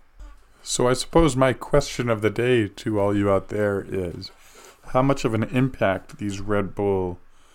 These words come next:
restraints on their development costs and their wind tunnel time, will this be enough to bring them back to the field, or are we looking at something that's barely a blip on their radar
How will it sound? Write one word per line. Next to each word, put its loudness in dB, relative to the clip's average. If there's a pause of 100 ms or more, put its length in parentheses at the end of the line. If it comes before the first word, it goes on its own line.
(280)
restraints -2
on -2
their -2
development 2
costs 4
and 2
their 0
wind 0
tunnel -2
time, -2 (840)
will 8
this 4
be 0
enough 2
to 0 (840)
bring 6
them 4
back 2
to -8
the 2
field, -2
or 2
are 4
we 0
looking 0
at 2
something 0
that's -2
barely 6
a 6
blip 0
on 2
their 2
radar 0